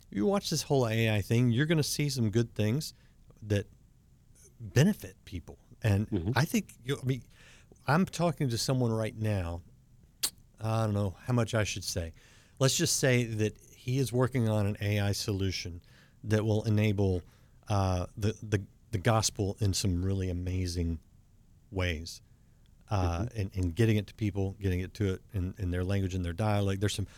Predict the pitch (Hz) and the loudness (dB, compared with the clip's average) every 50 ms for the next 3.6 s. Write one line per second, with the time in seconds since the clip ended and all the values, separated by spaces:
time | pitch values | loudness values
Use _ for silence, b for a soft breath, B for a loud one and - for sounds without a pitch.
0 | B B - 110 101 104 104 123 139 165 165 147 139 143 151 151 143 131 107 - | B B -6 -4 -4 -2 0 0 2 4 4 4 4 4 4 4 4 2 0 -4
1 | - - - - - - - - - _ _ _ - - _ - - - 113 - | -10 -20 -20 -20 -20 -20 -20 -20 -20 _ _ _ -20 -20 _ -20 -20 -20 -20 -18
2 | - - - 160 156 123 - 131 123 113 101 92 90 87 117 120 120 113 113 107 | -16 -4 0 0 0 2 2 4 4 4 4 2 0 2 4 4 4 4 4 2
3 | 101 95 - - 104 98 - - - - 82 87 | 2 0 0 -2 -2 -2 -2 -4 -6 -6 -6 -6